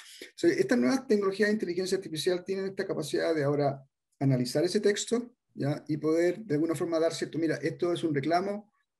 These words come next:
por mala atención en la cajero cinco", no sé, ¿ya? Entonces, esa información ahora uno la puede combinar, ¿ya? Con la, eh, información más transaccional que viene ya de la base de datos estructurada y generar nuevas aplicaciones,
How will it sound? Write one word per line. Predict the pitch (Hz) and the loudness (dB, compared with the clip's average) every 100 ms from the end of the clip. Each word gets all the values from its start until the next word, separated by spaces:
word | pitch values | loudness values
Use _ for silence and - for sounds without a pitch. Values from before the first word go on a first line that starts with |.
| _ | _
por | 170 175 - - _ | 4 4 2 -8 _
mala | 156 156 | 0 2
atención | 147 139 139 175 175 139 | 2 2 2 2 0 0
en | 139 | 0
la | 131 | 0
cajero | - 139 165 143 | -2 -2 0 0
cinco", | 139 117 110 - | -2 -4 -6 -12
no | - | -14
sé, | - - _ _ _ | -14 -16 _ _ _
¿ya? | 143 135 - - - | -8 -8 -8 -16 -20
Entonces, | - 143 175 | -4 2 4
esa | 208 220 | 4 6
información | 285 226 208 202 214 | 6 6 2 0 2
ahora | 208 208 | 4 4
uno | 202 | 2
la | 185 180 | 0 2
puede | 185 175 | 2 2
combinar, | 143 135 127 139 196 294 - _ _ _ _ - | 0 0 0 0 0 0 -4 _ _ _ _ -6
¿ya? | 139 143 165 - | -4 -4 -6 -2
Con | 151 147 | 2 2
la, | 139 143 135 - | 2 2 0 0
eh, | 139 135 | 0 2
información | 139 147 143 147 175 165 156 | 2 2 0 0 0 2 0
más | 156 | -2
transaccional | - 151 139 127 151 147 180 175 | 0 -2 0 -4 0 0 2 0
que | 160 | 0
viene | 139 156 156 | 2 2 2
ya | 151 165 | 4 4
de | 156 | 4
la | 139 139 | 4 4
base | 151 160 | 0 0
de | 151 | 0
datos | 156 151 | 0 -4
estructurada | 127 123 143 131 135 185 - - - | -6 -8 -4 -4 -4 -6 -14 -14 -6
y | 143 | 4
generar | 175 180 190 | 6 6 6
nuevas | 175 202 196 | 4 4 2
aplicaciones, | 160 156 139 135 175 165 185 | 0 -2 -2 0 0 0 -2